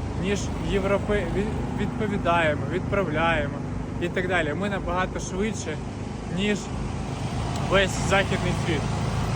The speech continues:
І це навіть не тільки ми такі унікальні, а, як правило, весь український бізнес. Нагадую, дванадцять тисяч картин, декоративні, інвестиційні на замовлення.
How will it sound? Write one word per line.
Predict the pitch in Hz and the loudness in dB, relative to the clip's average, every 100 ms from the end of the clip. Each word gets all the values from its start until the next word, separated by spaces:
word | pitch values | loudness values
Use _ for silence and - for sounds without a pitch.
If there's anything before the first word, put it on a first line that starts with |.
| - - - | 0 0 2
І | 196 | 4
це | 220 262 | 4 6
навіть | 262 247 233 | 6 4 2
не | 233 | 2
тільки | - 254 - 226 | 2 2 2 2
ми | 233 233 | 4 2
такі | 165 - | 2 0
унікальні, | 185 175 170 170 147 131 - - - - - - - - | 0 0 0 0 0 0 -2 -4 -4 -4 -4 -2 -2 0
а, | 190 | 2
як | 226 233 | 4 2
правило, | 233 247 240 208 | 4 4 4 4
весь | 220 214 214 | 2 0 0
український | 202 202 190 - 190 | 0 0 0 -2 -2
бізнес. | 180 123 - - - | -2 -2 -4 -4 -2
Нагадую, | 208 214 208 175 214 - | -2 2 2 2 -2 -2
дванадцять | 202 220 220 | 0 0 0
тисяч | 220 - | -2 -2
картин, | 208 196 214 180 - - - - - | -2 -2 -2 -2 -6 -6 -6 -6 -2
декоративні, | 196 202 208 196 226 208 | -2 0 -2 -2 -2 0
інвестиційні | 180 185 180 202 - 208 190 | -2 -4 -4 -6 -2 -2 -2
на | 175 | -4
замовлення. | 165 165 165 143 - | -4 -4 -4 -4 -6